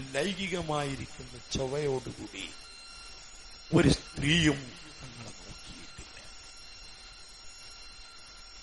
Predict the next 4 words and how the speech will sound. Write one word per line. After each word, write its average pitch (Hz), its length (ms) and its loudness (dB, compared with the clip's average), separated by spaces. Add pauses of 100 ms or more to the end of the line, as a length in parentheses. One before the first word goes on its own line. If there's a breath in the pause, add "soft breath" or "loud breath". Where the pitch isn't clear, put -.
അതവിടുത്തെ 170 600 12 (720)
ജലാല് 202 600 12
കൊണ്ട് 147 280 4 (500)
ജമാൽ 120 400 2